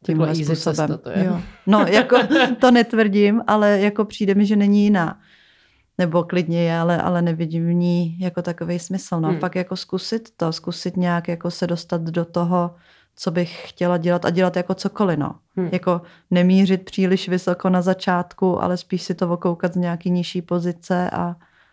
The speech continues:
Speaker 2: a zjistit, jestli opravdu
Speaker 1: Jestli
Speaker 2: je to ono.
Speaker 1: Hmm. Co, o, co, mm, obnáší práce road manažera?
Speaker 2: No, myslím, že to obnáší hrozně různý spektrum práce podle toho,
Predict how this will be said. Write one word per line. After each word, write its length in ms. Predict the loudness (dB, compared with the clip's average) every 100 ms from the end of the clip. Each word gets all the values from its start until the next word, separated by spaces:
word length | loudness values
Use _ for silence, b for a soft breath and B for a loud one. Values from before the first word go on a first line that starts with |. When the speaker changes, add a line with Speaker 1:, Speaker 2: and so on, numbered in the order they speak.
| b b b _
Speaker 2:
a 80 | -2
zjistit, 400 | 0 0 -2 -2
jestli 200 | -4 -4
opravdu 440 | -4 -2 -2 0
Speaker 1:
Jestli 180 | 0 2
Speaker 2:
je 40 | 0
to 80 | 0
ono. 220 | 0 -4 -8 _ _ -2
Speaker 1:
Hmm. 360 | -2 -2 -8 -16 B B B B -4
Co, 140 | 0 2 2 0
o, 500 | 2 4 4 2 -2
co, 160 | -4 0 2 2 2 0 -2 -6
mm, 640 | -6 -4 -2 -4 -4 -8 -8
obnáší 460 | -4 0 -2 -2 -6
práce 920 | -2 -2 -2 -6 -4 -2 -2 -4 -8 _ _ -6
road 340 | -4 -4 -4
manažera? 680 | -4 -4 -4 -6 -8 -12 -14 -20 _ _ b b b b b -2
Speaker 2:
No, 120 | 0
myslím, 280 | 2 2 2
že 120 | 2
to 220 | 0 -2
obnáší 1400 | 0 0 2 2 2 0 -4 -4 0 2 4 4 2 2
hrozně 720 | 2 2 2 0 4 6 6
různý 680 | 6 4 4 6 6 6 4
spektrum 640 | -2 -2 -4 -2 0 2
práce 380 | 2 0 0 -2
podle 340 | -2 -2 0 0
toho, 380 | 0 0 0